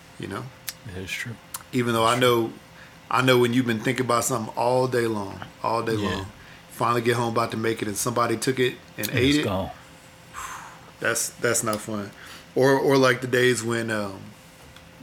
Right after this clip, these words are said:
Speaker 1: or like the days, uh, uh,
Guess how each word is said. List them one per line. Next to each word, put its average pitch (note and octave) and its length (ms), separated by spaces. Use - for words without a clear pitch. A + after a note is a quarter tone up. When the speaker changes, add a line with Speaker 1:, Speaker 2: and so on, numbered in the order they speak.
Speaker 1:
or A#2+ 100
like B2 220
the B2+ 80
days, A#2 540
uh, G#2+ 480
uh, G#2 440